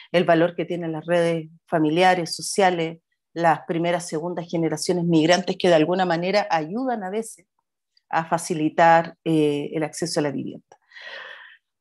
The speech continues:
Otro tema que no es menor y que tiene que ver con el minicoes donde estamos con la Carolina ahora,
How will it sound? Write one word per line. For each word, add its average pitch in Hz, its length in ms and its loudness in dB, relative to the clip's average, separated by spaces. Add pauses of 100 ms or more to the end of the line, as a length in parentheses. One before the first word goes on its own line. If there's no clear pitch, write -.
(140)
Otro 254 300 4
tema 294 220 4
que 254 120 0
no 240 100 2
es 254 80 -2
menor 226 400 -2 (720)
y 196 180 -10
que 180 440 2
tiene 196 200 0
que 202 80 -2
ver 196 120 -2
con - 140 -2
el 185 80 -2
minicoes 190 480 0
donde 202 180 -4
estamos 202 320 -4
con 208 140 -4
la 196 80 0
Carolina 208 480 0
ahora, 214 380 2